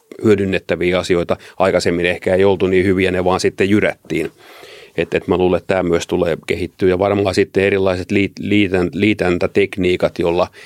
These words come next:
voidaan, voidaan tehdä sen tyyppisiä liitoksia, että ne ei sit tavallaan ole sitä materiaalia rikkovia, kun niitä puretaan. Et,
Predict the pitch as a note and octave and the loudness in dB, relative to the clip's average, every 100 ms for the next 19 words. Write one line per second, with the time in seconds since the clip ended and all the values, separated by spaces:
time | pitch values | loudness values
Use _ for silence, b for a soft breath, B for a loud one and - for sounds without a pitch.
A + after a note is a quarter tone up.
0 | B B B F#2+ F2+ F2+ F2+ F2+ - - | B B B 2 4 2 0 -2 -6 -10
1 | F#2+ G2 F2+ F2+ F2 G2 F#2+ - G2 F#2+ | -2 0 2 0 0 0 0 0 0 0
2 | F#2 F2+ F2+ F2+ F2+ F#2+ F2 D#2+ - E2 | -2 -4 -2 0 2 2 2 0 2 0
3 | E2+ F2 F#2 F2+ E2+ - F2+ F2 F2 F#2 | 0 -2 -2 -2 -4 -2 -2 0 0 -2
4 | F#2 F#2 F#2+ F#2+ F2+ F2+ F2+ G2 F#2+ - | -2 0 0 0 -2 0 0 -2 -2 -2
5 | D2+ D2 - C2 - - - - C#2+ - | 0 -2 -4 -8 -10 -10 -12 -8 -8 -8